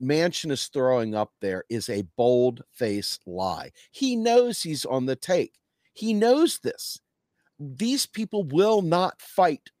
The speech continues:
publicly. They will not fight. I can't say what they do under the sheets and behind closed doors, but publicly,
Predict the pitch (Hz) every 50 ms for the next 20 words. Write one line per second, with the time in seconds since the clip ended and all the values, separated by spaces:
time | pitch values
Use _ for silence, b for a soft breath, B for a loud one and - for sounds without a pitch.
0 | _ _ _ - - 175 127 123 120 - - 104 110 92 - 151 165 170 147 120
1 | 120 139 185 202 214 220 202 175 175 175 - - - - 175 170 - 165 185 202
2 | - - 240 220 214 - - - _ - - 202 185 170 180 175 - 156 135 143
3 | 147 139 - _ - 147 165 170 165 160 147 127 - - 117 - b b b b
4 | b b b - - - - 208 208 - - - - 165 135 120 110 107 107 98
5 | - _ - 127 113 175 180 185 175 - 175 170 156 160 147 117 110 123 143 151
6 | 151 151 143 - b b b b b - 127 - - - 196 202 214 226 208 -
7 | 233 220 226 214